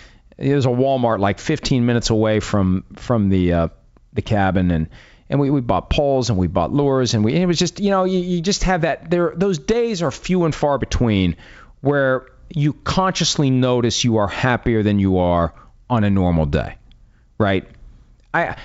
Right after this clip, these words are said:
I mean, I, I don't know, maybe there's something wrong with me. There just aren't a lot of those days where you consciously feel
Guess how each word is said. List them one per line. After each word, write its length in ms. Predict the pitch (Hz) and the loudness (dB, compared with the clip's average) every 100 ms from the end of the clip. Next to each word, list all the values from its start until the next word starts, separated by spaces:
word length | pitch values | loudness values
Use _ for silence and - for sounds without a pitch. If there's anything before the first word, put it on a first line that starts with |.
| - - | -14 -4
I 120 | 180 | 0
mean, 240 | 180 170 - | 0 -2 -2
I, 140 | 185 | 0
I 80 | 185 | 2
don't 140 | 196 | 2
know, 180 | 180 165 | 2 2
maybe 220 | 131 147 | 2 2
there's 100 | 147 | 0
something 260 | - 147 135 | 0 0 0
wrong 200 | 123 123 | 2 2
with 160 | 110 | 0
me. 180 | 120 104 | 0 2
There 100 | 104 | 2
just 280 | 135 196 - | 0 -2 0
aren't 220 | 180 165 | -2 0
a 80 | 139 | -2
lot 260 | 135 135 131 | 0 0 0
of 60 | |
those 200 | 127 113 | 0 0
days 380 | 104 117 107 98 | 0 0 2 0
where 160 | 113 113 | 0 0
you 140 | 113 | 0
consciously 720 | 107 - 156 147 - - 131 | -2 -2 -2 0 -2 -2 -2
feel 600 | 110 - 143 127 120 104 | -4 -4 -2 0 2 0